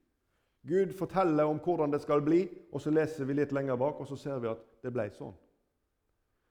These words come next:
Derfor så er lesningen av skriftene, som Paulus kaller det for, det gamle testamentet, Mosebøkene og vel det som, det som jødene kaller for Toraen,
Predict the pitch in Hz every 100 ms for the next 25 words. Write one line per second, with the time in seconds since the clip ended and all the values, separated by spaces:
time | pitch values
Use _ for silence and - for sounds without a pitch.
0 | - 170 175 196 175 180 180 175 196 180
1 | 156 151 151 143 147 - - - - 147
2 | 185 - - 165 135 131 160 156 127 -
3 | 131 143 123 120 117 135 147 175 180 165
4 | 139 143 151 143 - 127 151 165 160 151
5 | 135 127 123 131 131 - _ - 139 147
6 | 151 151 147 143 - _ - 147 143 139
7 | 139 156 147 127 139 135 135 - 165 113
8 | 107